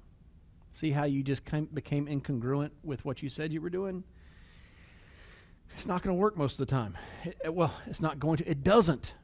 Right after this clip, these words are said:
work most of the time when I talk to people who do it that way. It doesn't work. This is the magic. Fifty percent are gonna say they don't have life insurance. Put on your Frank Betcher hat. Look down at your watch. Well, kinda mumble to yourself a little bit.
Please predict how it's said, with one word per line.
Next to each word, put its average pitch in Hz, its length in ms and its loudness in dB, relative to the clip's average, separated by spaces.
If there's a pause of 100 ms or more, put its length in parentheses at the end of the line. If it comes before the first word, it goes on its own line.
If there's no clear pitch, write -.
(100)
work 139 240 0
most 127 240 -4
of 117 60 -6
the 110 80 -6
time 98 160 -8
when 117 100 -6
I 117 40 -4
talk 131 180 -4
to - 60 -12
people 131 200 -2
who 139 60 0
do 185 160 4
it 135 80 -4
that 113 160 -8
way. 104 140 -12
It 123 80 -12
doesn't 139 220 -4
work. 208 240 -4 (380)
This 139 240 0
is 151 200 -2
the 156 80 -6
magic. 156 460 0 (1400)
Fifty 233 420 4
percent 214 320 2
are 190 60 4
gonna 180 160 2
say 175 160 4
they 160 140 4
don't 165 300 4
have 156 240 2
life 143 280 4
insurance. 110 500 -8 (220)
Put 131 220 0
on 175 180 6
your 190 140 10
Frank 190 380 2
Betcher 165 360 6
hat. 131 280 0 (800)
Look 139 220 0
down 165 200 6
at 180 120 2
your 202 100 2
watch. 170 540 2 (840)
Well, 160 360 -4 (380)
kinda 151 160 -6
mumble 151 300 0
to 175 100 -4
yourself 165 360 -4
a 180 40 -10
little 160 100 -4
bit. 165 220 -6